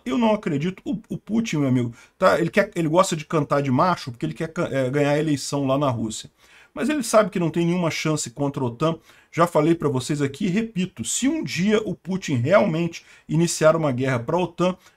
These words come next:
na semana seguinte vai ter soldado americano tomando café na Praça Vermelha. Não tem nenhuma chance da Rússia conseguir fazer alguma coisa nesse sentido. Então, o Putin sabe disso, não vai chegar a essa, a essa loucura, né?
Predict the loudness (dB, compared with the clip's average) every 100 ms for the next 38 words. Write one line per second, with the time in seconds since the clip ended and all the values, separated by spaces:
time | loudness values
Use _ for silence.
0 | 0 2 2 0 0 0 -2 -2 -2 -2
1 | 0 -2 -2 -4 -2 -2 6 6 6 0
2 | -4 -4 -2 -2 -2 -2 -2 -2 -2 -2
3 | -2 -2 -4 -4 -2 0 2 0 -2 -8
4 | -20 -20 _ 0 2 0 0 2 2 0
5 | -2 -2 -4 -4 -2 -2 0 -2 -2 -4
6 | -4 -4 -4 -4 -4 -2 -2 -2 -2 -4
7 | -2 -2 0 -2 -4 -6 -6 -4 -4 -6
8 | -12 -20 -14 -6 -2 2 2 2 -4 -8
9 | -6 -2 0 0 2 2 2 0 -2 -2
10 | -2 4 4 4 0 2 2 2 0 -2
11 | -2 -2 -2 -4 _ _ _ _ _ _
12 | _ _ -4 -4 -2 -2 -2 -2 -2 0
13 | -2 -2